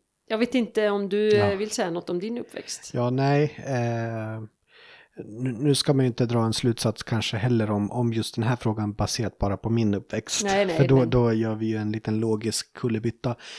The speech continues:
Speaker 2: Men absolut, nej. Eh, jag har ju kommit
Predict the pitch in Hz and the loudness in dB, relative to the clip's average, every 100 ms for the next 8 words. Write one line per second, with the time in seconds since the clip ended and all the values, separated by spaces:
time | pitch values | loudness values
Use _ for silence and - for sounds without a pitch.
0 | - - 127 123 120 - 156 170 131 - | -18 -6 -2 -2 0 6 10 10 8 4
1 | 120 117 127 139 - _ - - - 131 | 0 0 0 -2 -8 _ -20 -20 -6 -2
2 | 113 110 110 110 127 127 135 143 139 131 | 0 0 -2 0 2 4 4 4 4 4
3 | 123 120 113 113 123 - 117 113 107 - | 4 4 2 -2 -4 -2 -2 -2 -6 -8
4 | - | -14